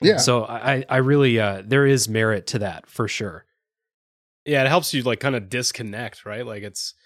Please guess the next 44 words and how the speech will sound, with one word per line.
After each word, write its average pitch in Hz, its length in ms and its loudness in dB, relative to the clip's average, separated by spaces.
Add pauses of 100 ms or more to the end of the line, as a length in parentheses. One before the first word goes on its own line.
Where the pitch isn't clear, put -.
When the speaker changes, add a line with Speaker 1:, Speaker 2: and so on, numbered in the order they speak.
(220)
Speaker 3:
it's 120 160 -6
a 123 60 -6
sort 143 240 0
of, 113 280 -6 (420)
it's 143 120 -6
like, 208 260 2 (500)
that 165 120 4
is, 180 140 0
like, 190 160 0
the 170 80 4
equivalent 156 360 2
of, 127 80 0
like, 127 200 2
watching 127 380 0
a 117 100 -2
scary 123 320 -2
movie 120 200 -4
through, 120 200 -8
like, 110 180 -8
your, 104 140 -8 (120)
your 110 300 -8
Speaker 2:
<laughs> - 400 -4
Speaker 3:
fingers, 117 520 -4 (100)
like, 123 140 -4
covering 131 280 -2
your 113 100 -6
face 127 320 -2
up 92 240 -10
kind 110 140 -8
of 95 80 -14
thing. 95 120 -12
It's 110 60 0
Speaker 2:
Yeah. 98 160 2
Speaker 3:
kinda 120 160 -2
Speaker 1:
Definitely. 139 300 4
Speaker 3:
like, 220 80 8
"Oh, 202 60 10
I'll 185 140 8
just 170 220 -4
check 226 200 2
with 202 100 0
the 156 80 -2
chat. 185 320 2
Like, 139 200 2